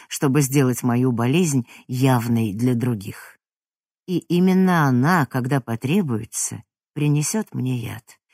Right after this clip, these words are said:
вытяжку из корней одного лекарственного растения, которое, среди прочих, она выращивает у себя в огороде. "Он причинит мне боль", —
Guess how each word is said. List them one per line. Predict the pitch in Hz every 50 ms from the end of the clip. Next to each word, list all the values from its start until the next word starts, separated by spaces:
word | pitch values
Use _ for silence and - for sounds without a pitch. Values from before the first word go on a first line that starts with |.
| - - _ _ -
вытяжку | 151 160 165 151 - 151 139 - - 147 139
из | 131 -
корней | - - 135 135 143 151 156 143 135
одного | 131 120 131 131 127 131 135
лекарственного | 131 135 123 - 143 131 123 - - 120 120 123 123 123 127 127
растения, | 131 127 - - - - 185 165 135 113 107 104 101 - - - - - - _
которое, | - 156 151 - 220 208 165 139 131
среди | 123 - 147 131 123 120 135
прочих, | - - 170 170 151 - 143 135 - - - - - - _
она | - 147 147 147 139
выращивает | 135 151 151 151 135 117 - - - 127 120 120 120 117 -
у | 131
себя | - - 147 135 123 120 107
в | 113
огороде. | 110 113 123 143 139 123 107 98 98 - - - - - _ _ _ _ _ _ _ _ _ _ _ _ _ _ _ _ _ _ _ _ _ _ _ _ _ _ -
"Он | 180 220 247 254
причинит | - 254 254 226 - - 226 226 226 226 - -
мне | 240 247 247
боль", — | 196 156 135 127 131 143 156